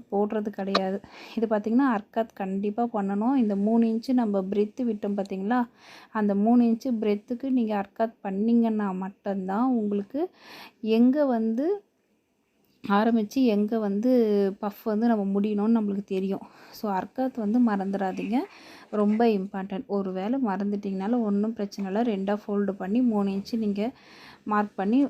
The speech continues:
அர்க்காத் பண்ணிக்கலாம். இப்ப பார்த்தீங்கன்னா, இது வந்து ஸ்ட்ரெயிட் கட் பிளவுஸு. அதாவது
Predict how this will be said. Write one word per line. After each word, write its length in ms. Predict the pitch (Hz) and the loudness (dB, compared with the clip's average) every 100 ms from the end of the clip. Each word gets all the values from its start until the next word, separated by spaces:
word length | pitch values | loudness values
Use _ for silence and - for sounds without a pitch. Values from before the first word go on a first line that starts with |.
| - _ - | -2 _ -6
அர்க்காத் 500 | 202 202 214 208 208 | -4 -2 -4 -4 -6
பண்ணிக்கலாம். 440 | 196 190 185 - _ - _ _ _ _ - - _ | -6 -4 -8 -8 _ -20 _ _ _ _ -20 -20 _
இப்ப 180 | 220 208 | -6 0
பார்த்தீங்கன்னா, 540 | 202 202 202 196 208 339 - - - - - | 0 0 -4 0 0 0 -4 -20 -20 -20 -12
இது 200 | - 226 | -2 0
வந்து 240 | 208 208 311 | 2 2 0
ஸ்ட்ரெயிட் 440 | - 240 226 233 | 0 0 0 0
கட் 220 | - 220 | -6 -6
பிளவுஸு. 420 | 196 190 190 - - - - - - - | -2 -2 -2 -6 -12 -14 -20 -20 -20 -12
அதாவது 400 | 202 202 208 233 | -4 0 2 2